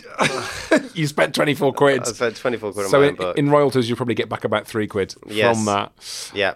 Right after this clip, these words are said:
Speaker 2: Um, but there you are. That's the final thing that, that we've got. The, the most up-to-date thing is four copies of your own book.
Speaker 1: Of
Speaker 2: And a
Speaker 1: my book.
Speaker 2: baseball bat. <laughs>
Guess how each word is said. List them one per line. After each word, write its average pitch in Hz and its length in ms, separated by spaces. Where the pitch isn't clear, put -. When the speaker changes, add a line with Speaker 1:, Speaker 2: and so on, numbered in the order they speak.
Speaker 2:
Um, 120 760
but 131 280
there 127 140
you 131 180
are. 147 100
That's 127 200
the 120 60
final 123 320
thing 123 240
that, 113 120
that 120 120
we've 120 120
got. 120 120
The, 117 80
the 113 180
most 120 220
up-to-date 117 340
thing 117 120
is 113 80
four 120 220
copies - 280
of 120 80
your 127 140
own 127 100
book. 143 340
Speaker 1:
Of 123 200
Speaker 2:
And - 20
a 143 40
Speaker 1:
my 151 120
book. - 80
Speaker 2:
baseball 240 300
bat. 214 260
<laughs> - 260